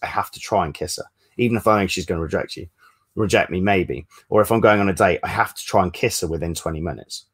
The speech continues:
even if I know probably that first kiss attempt, she's gonna shy away. Or I have to try and take her back to my house within an hour. So you can gamify every little thing on a smaller level. I'm trying to avoid the, uh, avoid the word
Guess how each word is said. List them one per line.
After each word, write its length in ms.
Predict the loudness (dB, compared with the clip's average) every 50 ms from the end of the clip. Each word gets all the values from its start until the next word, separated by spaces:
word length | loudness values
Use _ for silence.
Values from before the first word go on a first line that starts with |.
| _ _ _ _ _ _ _ _ _ _ _ _ _ _ _
even 300 | 0 2 2 4 4 4
if 140 | 2 2 2
I 100 | 2 4
know 160 | 4 4 4
probably 380 | 2 2 4 4 4 6 4 4
that 200 | 4 2 2 2
first 260 | 2 2 2 2 0
kiss 200 | -2 0 0 0
attempt, 240 | -2 -2 -4 -4 -4
she's 140 | -6 -6 -4
gonna 160 | -4 -4 -4
shy 280 | -4 -2 -2 -2 0 0
away. 280 | 0 0 -2 -4 -6 -10 _ -20 -20 -6 _
Or 120 | 6 6 6
I 60 | 6
have 320 | 6 4 4 4 4 0
to 80 | -4 -6
try 260 | 0 4 6 6 6
and 200 | 4 2 -2 -6 _ _ _ _ _ _ _ _ _ _ _ _ _
take 240 | -2 0 0 0 0
her 40 | -2
back 200 | -2 -2 -2 -2
to 100 | -4 -2
my 160 | -2 -2 0
house 280 | 0 -2 -4 -4 -6 -8
within 180 | -8 -8 -6
an 60 | -4
hour. 300 | -2 -2 -4 -4 -8 -12 _ _ _ _ _ _ _ _
So 120 | -8 -6
you 40 | -2
can 200 | 0 0 0 0
gamify 640 | 2 4 6 8 8 8 6 4 4 4 6 6
every 220 | 6 4 4 2 2
little 220 | 2 2 0 -2
thing 440 | -6 -4 -2 -2 -2 -2 -4 -6 -12 _ _ _ _ _ _ _ _
on 140 | -4 -2 -2
a 40 |
smaller 440 | -2 -2 -2 0 0 0 2 2 2
level. 360 | 2 2 0 0 -2 -6 -8 -10 _ _ _ _ _ _ -10
I'm 100 | -8 -8
trying 320 | -2 0 2 2 2 0
to 120 | -2 -4
avoid 300 | -2 0 0 0 0 0
the, 120 | 0 -2 -4 -4 -4 -4
uh, 220 | -6 -4 -4 -6 -6 -8
avoid 360 | -10 -10 -6 -2 -2 -2 -2
the 80 | -2 -2
word 340 | -2 0 0 0 -2 -4